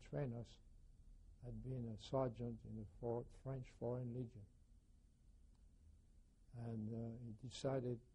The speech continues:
uh, that his job, he told us, his job was to really make us understand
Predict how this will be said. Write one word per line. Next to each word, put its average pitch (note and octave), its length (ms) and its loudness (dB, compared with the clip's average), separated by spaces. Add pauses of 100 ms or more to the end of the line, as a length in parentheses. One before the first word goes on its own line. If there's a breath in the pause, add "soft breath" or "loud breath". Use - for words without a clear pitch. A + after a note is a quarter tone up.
(100)
uh, A#2 60 -2 (400)
that A2+ 140 -6 (100)
his G#2 240 -8
job, C3 260 4
he C#3+ 180 2
told C#3 220 4
us, G2 220 -4
his G#2 240 -8
job C#3 260 6
was A#2 180 -4 (200)
to - 80 -10 (400)
really B2+ 260 2 (100)
make A#2+ 140 -4 (100)
us A#2 160 -12
understand A#2+ 640 -4